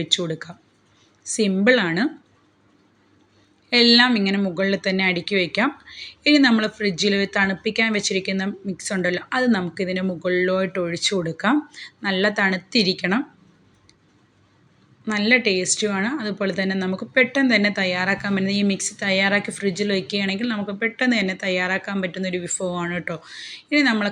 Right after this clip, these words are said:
ക്രീമൊക്കെ ഇങ്ങനെ മുകളിലായിട്ട് നല്ലതുപോലെ കോട്ടായി വരത്തക്ക രീതിയിൽ മൊത്തവും ഒഴിച്ചു കൊടുക്കണം. നമ്മൾ എടുക്കുമ്പോഴത്തേക്കും പ്ലെയിൻ ആയിട്ടുള്ള പാത്രം എടുക്കരുത്. ഇനി നമുക്ക്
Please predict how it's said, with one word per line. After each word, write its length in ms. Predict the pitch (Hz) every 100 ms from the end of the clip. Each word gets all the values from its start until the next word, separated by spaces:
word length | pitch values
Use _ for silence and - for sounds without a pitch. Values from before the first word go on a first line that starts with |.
| 202
ക്രീമൊക്കെ 480 | 196 190 196 196 202
ഇങ്ങനെ 180 | 190 185 190
മുകളിലായിട്ട് 600 | 175 185 180 185 180 202 226
നല്ലതുപോലെ 640 | 202 196 214 240 220 208 196 214
കോട്ടായി 480 | 202 202 220 214 208
വരത്തക്ക 400 | 190 175 202 202 196
രീതിയിൽ 240 | 190 214 214 190
മൊത്തവും 440 | 190 - - 220 220
ഒഴിച്ചു 260 | 175 165 - 190
കൊടുക്കണം. 420 | 180 - 180 269 - _ _ _ _ _ _ _ _ -
നമ്മൾ 200 | 202 202 196
എടുക്കുമ്പോഴത്തേക്കും 840 | 202 - 233 220 208 208 202 294 - _ _ _ -
പ്ലെയിൻ 340 | 220 208 226 277
ആയിട്ടുള്ള 340 | 262 240 240 233
പാത്രം 360 | 196 180 - 214 185
എടുക്കരുത്. 460 | 175 180 170 170 330 - - - - 302
ഇനി 120 | 302 262
നമുക്ക് 260 | 226 233